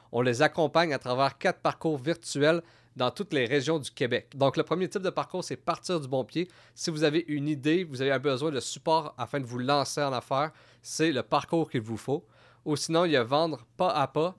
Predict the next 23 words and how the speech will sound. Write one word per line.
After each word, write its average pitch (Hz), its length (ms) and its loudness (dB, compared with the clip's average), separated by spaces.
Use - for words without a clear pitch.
donc 127 240 0
augmenter 165 380 2
votre 156 200 -2
impact 147 460 0
et 131 80 -2
rejoindre 123 280 0
le 127 60 -2
plus 160 220 -4
de 117 100 -2
clients. 131 520 -6
Ensuite, 165 460 2
il 139 140 -2
y 139 120 4
a 156 240 2
à 160 100 2
pieds 165 300 2
joints 160 260 4
dans 147 240 4
sa 160 160 -2
croissance. 123 640 0
Donc, 117 220 -2
si, 170 240 0
euh, 165 80 0